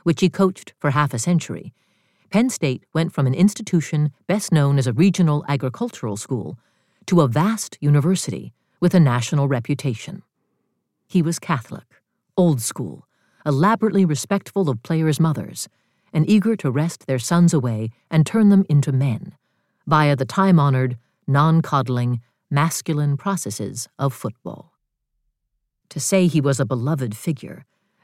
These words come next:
doesn't begin to suggest the role he played on campus.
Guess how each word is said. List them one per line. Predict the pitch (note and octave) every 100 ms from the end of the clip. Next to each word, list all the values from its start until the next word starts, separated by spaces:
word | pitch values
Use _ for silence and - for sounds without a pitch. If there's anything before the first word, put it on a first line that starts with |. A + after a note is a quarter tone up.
| -
doesn't | G3 F#3+ C#3+
begin | C#3+ A#2 G#3 D3
to | G#2+
suggest | - C3 D3 C3 - _
the | D3
role | C3 F3+ D3
he | B2+ A#2+
played | - A#2+ A#2+
on | A#2
campus. | A#2+ F#3 C#3 - - -